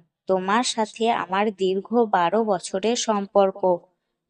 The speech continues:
তুমি কখনোই আমাকে ভুল পরামর্শ দাওনি। বাবা একজন ছেলের সাথে আমার বিয়ে ঠিক করে ফেলেছে এবং তিনি আমাকে তার সাথে বিয়ে দিতে চান। এখন তুমি আমাকে বলো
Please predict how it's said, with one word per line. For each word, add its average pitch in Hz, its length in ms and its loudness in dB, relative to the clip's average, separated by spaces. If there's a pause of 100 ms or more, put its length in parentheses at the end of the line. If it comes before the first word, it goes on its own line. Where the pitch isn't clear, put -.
তুমি 190 340 -2
কখনোই 208 560 2
আমাকে 185 480 -2
ভুল 208 360 0
পরামর্শ 190 680 4
দাওনি। 185 880 0 (320)
বাবা 185 500 2
একজন 208 540 0
ছেলের 190 380 -2
সাথে 208 500 -2
আমার 202 400 0
বিয়ে 190 380 0
ঠিক 202 260 -2 (120)
করে 190 260 0
ফেলেছে 190 640 -2 (540)
এবং 196 500 4
তিনি 196 320 -2
আমাকে 202 460 -2
তার 190 340 0
সাথে 208 500 -2
বিয়ে 202 300 0
দিতে 208 340 -2
চান। 185 360 0 (600)
এখন 214 460 0
তুমি 208 380 -2
আমাকে 185 480 -2
বলো 196 520 0